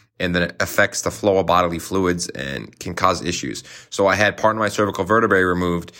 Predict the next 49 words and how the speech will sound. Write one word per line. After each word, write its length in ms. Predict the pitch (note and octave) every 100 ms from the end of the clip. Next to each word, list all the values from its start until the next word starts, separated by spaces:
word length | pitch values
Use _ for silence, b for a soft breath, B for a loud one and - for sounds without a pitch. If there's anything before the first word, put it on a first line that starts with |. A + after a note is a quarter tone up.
| B -
because 240 | - F#2+
my 180 | F#2 F2
s-, 180 | E2+ -
oversized 520 | G#2+ G#2 F#2 F#2 F2+ -
cerebellum, 600 | F2+ E2+ E2 C#2 G1+ - _ _ _
Arnold 300 | A2+ A2 G2
Chiari 320 | - G2+ F#2+
malformation 560 | F2+ E2+ - F2 D#2 E2
one, 280 | D2+ B1 - B B B B
which 260 | D3 C#3+ D3
was 140 | D3+
pretty 220 | - E3+
serious, 360 | - D3+ C#3+ C#3
but 140 | B2
I, 240 | A#2+ C3+ - -
I 80 |
was 180 | B2+ C3
young 240 | B2 A#2 B2+
and 120 | A#2
resilient, 480 | G2+ G2+ A2+ G2 -
and 160 | F2+
I 100 | F#2
handled 380 | F#2 G#2+ G#2 F#2+
it 80 | F#2
like 220 | F#2 F#2
a 20 |
s-, 260 | F2 - -
like 180 | F2+ F#2
a 40 |
rock 300 | F#2 F#2 G#2
star, 240 | - E2+ D#2+
really. 300 | F2+ G2+ D2 B B B _
And 80 | A#2
then 100 | D3
my 120 | B2+
mom 200 | B2 C3
passed 280 | C3+ B2+ -
away 80 | A#2+
when 80 |
I 60 | G#2+
was 120 | G2
nineteen, 480 | G#2 F#2+ - G#2+ F2
and 80 | F2
I 60 |
handled 400 | F2+ G2 G2+ F#2+
that, 240 | F#2+ G2+ B1
like, 160 | E2+
sh-, 100 | - - _ -
terribly. 720 | - A2+ F#2+ D#2+ D2+ D2+